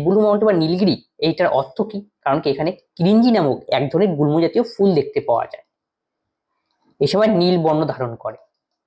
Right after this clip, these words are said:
কিরিঞ্জি নামক গুল্ম জাতীয় ফুল এখানে কি জন্মায়,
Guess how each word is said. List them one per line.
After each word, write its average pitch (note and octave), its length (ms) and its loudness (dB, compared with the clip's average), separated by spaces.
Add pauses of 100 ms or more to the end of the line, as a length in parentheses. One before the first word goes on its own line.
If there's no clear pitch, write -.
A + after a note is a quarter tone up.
কিরিঞ্জি B2+ 460 0
নামক A2 300 -8 (640)
গুল্ম E3 400 2
জাতীয় C#3+ 340 0
ফুল A#2 260 -10 (440)
এখানে F#3 280 0
কি G#3+ 360 -2
জন্মায়, A#2 360 -4